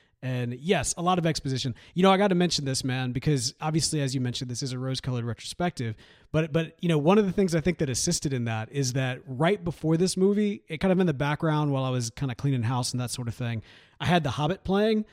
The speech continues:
uh, the first Hobbit. I'm like, "Man,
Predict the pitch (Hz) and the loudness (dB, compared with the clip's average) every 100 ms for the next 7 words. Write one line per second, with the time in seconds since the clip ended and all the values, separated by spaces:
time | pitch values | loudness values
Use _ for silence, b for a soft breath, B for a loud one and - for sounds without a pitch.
0 | b b b _ 160 151 143 143 170 185 | b b b _ -2 0 0 0 2 0
1 | - 208 226 202 - 190 196 175 - 226 | 2 2 2 0 0 2 4 2 0 2
2 | 214 147 | 4 2